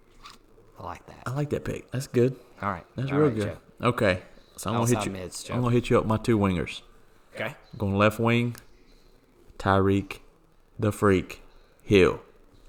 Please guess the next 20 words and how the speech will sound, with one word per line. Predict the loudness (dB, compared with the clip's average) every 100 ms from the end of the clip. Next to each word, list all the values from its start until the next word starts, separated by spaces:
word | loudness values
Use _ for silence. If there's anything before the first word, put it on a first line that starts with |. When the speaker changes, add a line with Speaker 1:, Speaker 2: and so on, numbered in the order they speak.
| -14
Speaker 1:
Okay. | -12 -10 -12 -6
Speaker 2:
Kansas | -2 -2 0
City | 0 2
Chiefs. | 2 2 2 -4 -4
I |
mean, | -2
the | 0
ra-, | 2 0 -2
the | -4
man | 0 0 0 2
runs | 2 2 -2 -4 -12 -14 -18 -16 -18 -20
like | -18
a | -18
four | -20 _ -4 2 4 6 6 4 -4 -2
point | 0 0 -4 -2 6 8 8 2 2
two | 6 6
<laughs> |
second | 4 2 2 -2 0
forty. | 4 6 6 0 -8 _ -20 -20 -16 -18 -18 _ _ _ _ -20 -12
Literally | -2 2 2 0 2 2 4 0 -4